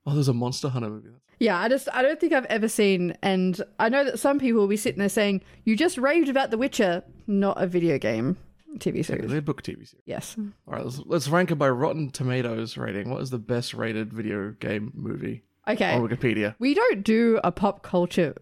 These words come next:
Speaker 2: podcast,
Speaker 1: Ooh.
Speaker 2: by the way. <laughs>
Speaker 1: The best rated one is Detective Pikachu at sixty-eight percent.
Speaker 2: That makes sense because it, it was good. It was like, it wasn't, like, the greatest thing I've ever seen, but it was a good, like, sit there and not think for an hour and a half
Speaker 1: Yeah,
Speaker 2: movie.
Speaker 1: it was fun.
Speaker 2: Yeah, it was fun. You know, like, it wasn't that deep.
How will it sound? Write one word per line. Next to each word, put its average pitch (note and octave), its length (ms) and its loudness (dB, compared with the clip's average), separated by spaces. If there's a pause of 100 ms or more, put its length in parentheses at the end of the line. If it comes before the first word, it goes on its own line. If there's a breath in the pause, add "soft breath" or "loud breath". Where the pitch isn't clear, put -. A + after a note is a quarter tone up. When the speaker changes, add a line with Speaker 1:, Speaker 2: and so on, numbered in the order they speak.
(100)
Speaker 2:
podcast, D3 500 6
Speaker 1:
Ooh. - 20 2
Speaker 2:
by - 140 2
the - 100 2
way. G#3 140 2
<laughs> - 360 0
Speaker 1:
The D3+ 100 8
best F3 280 10
rated D#3+ 240 8
one C3+ 140 8
is B2+ 100 2
Detective B2+ 340 -4
Pikachu A#2+ 380 0
at - 80 -4
sixty-eight - 480 -2
percent. - 320 -6 (100)
Speaker 2:
That B3+ 220 2
makes A3+ 240 2
sense F#3 320 0
because F#3+ 280 2
it, - 80 -4
it F#4+ 120 6
was G#4 400 4
good. A#3 240 2
It F#3 100 4
was D4+ 160 0
like, C#4 300 2 (320)
it D4 100 2
wasn't, A4+ 240 2
like, B3+ 240 0
the B3 80 2
greatest G#3 400 4
thing C#4+ 140 4
I've C#4+ 60 4
ever C#4+ 140 2
seen, C#4 260 0
but C4+ 100 2
it B3+ 80 2
was A#3 140 2
a A#3 40 0
good, A#3 260 0
like, G3 340 2
sit - 280 0
there G#3 220 4
and G3+ 80 4
not G3+ 240 0
think F#3 260 0
for F#3 200 2
an F3 80 0
hour E3 180 2
and D#3+ 80 2
a D#3 40 4
half D3+ 240 2
Speaker 1:
Yeah, G4 120 0
Speaker 2:
movie. - 140 -2
Speaker 1:
it - 20 0
was - 100 0
fun. C3+ 160 -2 (220)
Speaker 2:
Yeah, A3 180 -2
it A#3+ 80 -4
was A4 220 2
fun. C#4 360 -2 (200)
You C4+ 80 -2
know, F#4+ 120 0 (140)
like, G#3+ 160 2
it A#3+ 60 -2
wasn't E4 220 4
that D#4 120 0
deep. D4+ 220 2